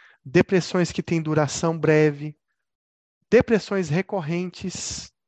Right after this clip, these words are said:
depressões com resposta muito rápida ao medicamento, ou depressões que são bem refratárias, que não respondem,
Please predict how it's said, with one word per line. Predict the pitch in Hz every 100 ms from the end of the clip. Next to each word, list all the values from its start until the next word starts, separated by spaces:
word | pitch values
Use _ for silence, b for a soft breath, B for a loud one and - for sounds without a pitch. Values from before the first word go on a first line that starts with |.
| _ _ _ _ _ _ _ _
depressões | 120 170 - 175 - 175 160
com | - 160
resposta | 143 151 - 165 151 - 160
muito | 156 208 247 226
rápida | 156 143 170 175 - 147 135 127
ao | 131 147 165 156
medicamento, | 143 127 - 165 156 147 147 - B B B B B B
ou | 196 269
depressões | 185 180 175 156 - 151
que | - 156
são | - 139
bem | 120 123 160
refratárias, | 143 151 - 160 - 175 147
que | -
não | 139 123
respondem, | 147 - - 151 147 147